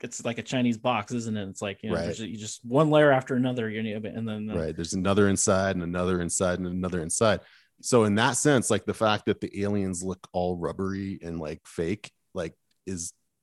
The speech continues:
Speaker 2: just dead on with the point of, of
Speaker 1: Yes.
Speaker 2: this movie, is that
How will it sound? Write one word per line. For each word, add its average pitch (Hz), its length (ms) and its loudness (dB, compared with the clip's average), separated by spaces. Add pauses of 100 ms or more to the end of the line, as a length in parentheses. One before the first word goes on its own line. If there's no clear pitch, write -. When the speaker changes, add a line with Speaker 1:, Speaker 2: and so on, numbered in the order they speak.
(260)
Speaker 2:
just 107 200 -4 (300)
dead 113 200 2
on 110 360 2
with 95 180 -4
the 92 80 -4
point 110 560 -2
of, 90 240 -8 (220)
of 92 160 -8
Speaker 1:
Yes. - 320 -2
Speaker 2:
this 98 280 -8
movie, 113 440 4
is 95 80 0
that 101 200 2